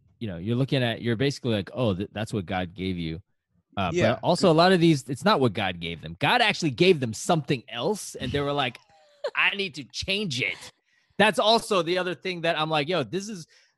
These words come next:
Speaker 1: this is what God gave me. Like, that's it. I'm five foot five and a half. Ain't get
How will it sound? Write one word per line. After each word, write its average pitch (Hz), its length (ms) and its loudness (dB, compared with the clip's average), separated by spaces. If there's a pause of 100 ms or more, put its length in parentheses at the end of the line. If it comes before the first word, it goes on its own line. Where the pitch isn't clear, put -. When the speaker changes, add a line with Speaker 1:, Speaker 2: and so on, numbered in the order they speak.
(120)
Speaker 1:
this 151 80 -8
is 165 80 -12
what 160 160 -2
God 135 240 0
gave 135 200 0
me. 101 160 -12
Like, 90 200 -12
that's 101 160 -14
it. 113 160 -10 (180)
I'm 117 160 -8
five 127 340 -2
foot 131 180 -8
five 127 300 0
and 143 80 2
a 135 60 2
half. 95 340 -4 (360)
Ain't 123 180 -6
get 120 220 -2